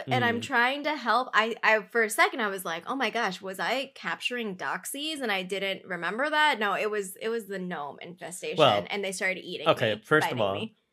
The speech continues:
Speaker 2: it's called Doxycide.
Speaker 1: I wrote, that's the first thing, one of the first things that I wrote down. I wrote down some other stuff before
Speaker 2: But it
Speaker 1: that.
Speaker 2: doesn't appear to kill them.
Speaker 1: No, it just paralyzes
Speaker 2: Right.
Speaker 1: them.
Speaker 2: So it's a
Speaker 1: But
Speaker 2: bit of a misnomer.
Speaker 1: it is. When I first read that, I was like,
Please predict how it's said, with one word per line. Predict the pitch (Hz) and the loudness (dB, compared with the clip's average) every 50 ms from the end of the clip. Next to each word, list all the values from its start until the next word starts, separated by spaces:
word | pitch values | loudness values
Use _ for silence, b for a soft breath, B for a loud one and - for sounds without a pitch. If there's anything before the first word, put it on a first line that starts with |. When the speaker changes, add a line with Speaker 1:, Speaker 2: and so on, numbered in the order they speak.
| _ _ _ _ - | _ _ _ _ -8
Speaker 2:
it's | 131 - | -6 -2
called | - 160 170 165 - - _ - | 2 2 2 2 2 -4 _ 4
Doxycide. | 131 120 120 120 123 - - - - 113 101 92 - - - 90 87 87 92 95 | 6 6 6 6 2 -2 -8 -8 -6 -8 -8 -6 -6 -6 -6 -6 -6 -6 2 6
Speaker 1:
I | 208 247 269 | 6 6 6
wrote, | 269 277 320 339 - - | 6 6 6 6 8 10
that's | 339 311 320 339 330 - | 10 10 10 10 6 6
the | 320 269 277 - | 4 4 6 4
first | 330 392 403 403 - - | 4 4 4 2 2 2
thing, | 370 349 339 302 220 | 2 2 2 0 0
one | 254 262 269 269 | 0 2 2 2
of | 233 | 0
the | 208 190 | -2 -4
first | - 175 - 180 - | -6 -8 -10 -8 -6
things | 180 156 151 185 185 | -6 -6 -6 -6 -6
that | 175 156 | -4 -4
I | 151 | -2
wrote | 131 139 135 113 | -2 -4 -6 -6
down. | - 175 143 165 | -4 -2 0 2
I | 214 233 | 4 6
wrote | 269 285 285 | 6 6 6
down | 311 302 285 262 | 6 4 2 2
some | 240 220 | -2 -4
other | 185 180 190 | -2 -4 -4
stuff | 185 - 180 - | -4 -6 -8 -8
before | 185 185 - - 127 | -10 -10 -6 -4 0
Speaker 2:
But | 131 | 6
it | |
Speaker 1:
that. | 131 | 8
Speaker 2:
doesn't | 175 185 180 202 196 - | 8 8 8 6 2 2
appear | 156 131 123 - - 170 156 131 | 0 -2 -2 0 2 4 4 2
to | - 123 | 0 -4
kill | 117 - - 143 131 107 | -6 -2 0 0 0 0
them. | 90 87 - - | -2 -8 -10 -6
Speaker 1:
No, | - 240 240 254 | -2 -2 0 0
it | 254 | -2
just | 247 277 269 - | -4 -6 -8 -4
paralyzes | 240 254 226 220 202 185 165 151 - 160 160 143 | 0 4 4 4 4 4 0 0 -2 -4 -4 -2
Speaker 2:
Right. | 131 | -2
Speaker 1:
them. | 113 - 101 95 104 - 190 214 220 _ _ _ _ _ _ _ | -2 -2 -2 -4 -8 -10 -12 -14 -14 _ _ _ _ _ _ _
Speaker 2:
So | - 131 113 104 | -6 -4 -2 2
it's | 110 226 214 | 4 4 6
a | 202 | 6
Speaker 1:
But | 196 | 6
Speaker 2:
bit | 156 151 | 6 4
of | 143 135 | 4 2
a | 123 | 0
misnomer. | 117 117 110 - 123 113 110 104 92 90 | 0 -2 -2 -2 -2 0 0 0 2 4
Speaker 1:
it | - 302 - | 4 6 8
is. | 294 294 247 220 - - - | 8 6 6 6 2 -4 -2
When | 262 262 | 4 6
I | 269 285 339 359 | 8 8 8 8
first | - 277 269 320 349 - | 6 4 2 2 2 2
read | 220 214 208 220 214 | 2 4 4 4 4
that, | 262 277 269 | 6 6 8
I | 247 240 | 8 6
was | 233 233 226 220 | 6 4 2 2
like, | 233 220 214 202 196 190 185 - | 4 4 4 4 2 0 -4 -8